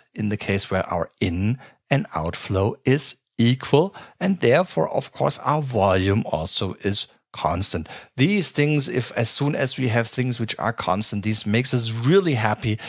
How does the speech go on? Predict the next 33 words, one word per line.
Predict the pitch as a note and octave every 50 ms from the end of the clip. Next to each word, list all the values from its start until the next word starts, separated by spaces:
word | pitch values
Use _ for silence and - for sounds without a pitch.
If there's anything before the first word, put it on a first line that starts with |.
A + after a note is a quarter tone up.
| - - - -
because, | A#2 A2 - A#2 A2+ A2
of | - - G#2+ - -
course, | - - A#2+ C#3 E3 E3 D3+ -
as | - C3+ - -
you | A#2+
have | G#2 G#2+ G2
seen | - - - - A#2 A#2+ C3+ C#3+ C#3+ C#3 C#3
in | B2+ A2 G#2+
the | G#2+
fed | G2+ - - G#2 G2+ G#2
batch | - G#2 A2 G#2+ - -
case | - - A2+ G2+ G#2 G#2 -
and | - G2+ G2+ G2 - -
compared | - G#2+ G2 - G#2+ G#2+ G2+ -
to | - F#2
the | E2+ F2+
batch | - - A#2+ C#3 E3 - - -
case, | - - B2 A#2+ A#2+ - - - - - - - - _ -
if | - B2 A#2+ A#2+
things | - - C#3 C#3 D3 C3+
are | C3+ B2+ C3
constant, | - - - F#2+ G2 A2 - - A#2 A2 A2 - - - -
solving | - - - - - G#2+ A2 B2+ D3+ D#3+ D#3+ D3 D3 C#3 C3 C3 B2+ C3 - - _ -
differential | - A#2 - - A#2+ A2 A2 - - A#2+ G#2
equations | G2 - - G#2 F#2+ G#2 G#2 - - G#2+ G2+ - -
<laughs> | - -
gets | A#2 G#2+ G2+ - - -
easier | - B2+ C#3 D3+ B2+ G2+ F#2+ E2 F2 G2+ - - - - - -
or | - - A2 A2 A#2 - - - -
setting | - - - B2 A2 G#2+ A2 G#2+ G2+
up | F#2 F#2 F2 -
the | - F#2+
equations | F2+ - - - F#2+ F2+ F2 - - G2+ G2 - -